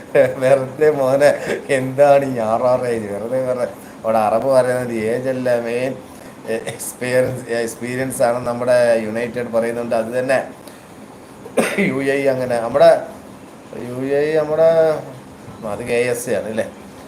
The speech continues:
നിഖില്, എല്ലാവരും എന്നെയും സപ്പോർട്ട് ചെയ്യണേ, ഞാനും എന്ന് നമ്മുടെ നിഖിൽ പറയുന്നുണ്ട്. ബാംബു ബോയ്സ് നിഖിലേ എന്ന് പറയുന്നുണ്ട്.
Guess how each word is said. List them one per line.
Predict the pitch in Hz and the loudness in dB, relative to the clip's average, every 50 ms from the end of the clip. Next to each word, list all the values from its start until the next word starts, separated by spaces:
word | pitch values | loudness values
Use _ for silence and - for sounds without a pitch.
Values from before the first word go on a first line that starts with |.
| - - - - - 113 | -20 -20 -20 -14 -10 -8
നിഖില്, | 113 120 123 135 135 139 | -6 -4 -2 0 2 2
എല്ലാവരും | 139 120 113 113 117 131 135 135 139 139 139 135 135 135 123 120 | 2 2 0 0 2 4 6 6 6 6 4 0 -4 -4 -4 -4
എന്നെയും | 117 117 123 135 135 135 131 | -6 -4 -4 -4 -4 -4 -4
സപ്പോർട്ട് | 127 - 120 131 - 135 135 139 139 | -2 -2 -2 -2 -2 -4 -4 -4 -6
ചെയ്യണേ, | 131 - 127 123 127 127 127 135 135 135 135 | -8 -8 -8 -6 -6 -4 -2 -2 0 -2 -2
ഞാനും | 127 120 120 120 123 131 131 135 135 127 | -2 -2 -2 -2 -2 -2 -2 -4 -4 -6
എന്ന് | 123 123 123 | -6 -6 -6
നമ്മുടെ | 127 127 127 123 | -4 -4 -4 -4
നിഖിൽ | 117 113 _ _ _ - - | -4 -6 _ _ _ -10 -8
പറയുന്നുണ്ട്. | 117 120 120 120 123 127 135 156 151 - - - - - - - - | -6 -6 -4 -6 -4 -2 -2 -2 -2 -2 -6 -14 -18 -20 -20 -12 -4
ബാംബു | 117 120 123 127 131 135 135 | 0 0 2 2 0 -2 -2
ബോയ്സ് | 135 135 139 139 139 139 139 - | -2 2 4 4 4 2 0 -4
നിഖിലേ | 127 120 120 117 127 131 131 139 139 | -6 -6 -6 -6 -6 -2 0 0 0
എന്ന് | 135 131 | 0 0
പറയുന്നുണ്ട്. | 127 123 120 123 123 123 127 127 127 143 98 - | -2 0 0 0 -2 -2 -2 0 0 0 0 0